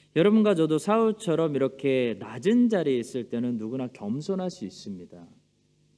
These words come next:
근데 문제는 우리는 하나님의 뜻에 따라서 싫어도 부담스러워도 때로는 더 큰 영향력을 끼칠 수 있는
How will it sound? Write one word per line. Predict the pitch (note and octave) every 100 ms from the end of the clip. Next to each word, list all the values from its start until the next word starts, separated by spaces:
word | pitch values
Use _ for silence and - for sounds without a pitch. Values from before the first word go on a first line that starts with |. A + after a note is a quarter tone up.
| _
근데 | - E3+
문제는 | A#2 B2+ D#3 G3 G#3+ B2+ G2
우리는 | C3+ F3+ F3
하나님의 | G3+ G#3 G3+ F#3+
뜻에 | G3+ G3+ G3
따라서 | F3 D3+ B2+ - F#2+ F2+ _ _ _
싫어도 | - - A3 F#3 D#3 D#3 G2+ F2+ _ _ _ _ _ _
부담스러워도 | C3+ D#3+ G#3+ G#3+ F3+ D#3+ A#2 G#2+ C#3 C3+ F2 - _ _ _ _
때로는 | - G#3 G3 F#3+ G#3+ D3+ F#2 - - _ _ _ _ _ _
더 | - G#3 A3
큰 | - C#4+ G3+
영향력을 | D#3 G3+ G3+ G3 F#3 F3
끼칠 | G#3 - G#3
수 | - D3+
있는 | B2+ C3+ D3 A2+ F#2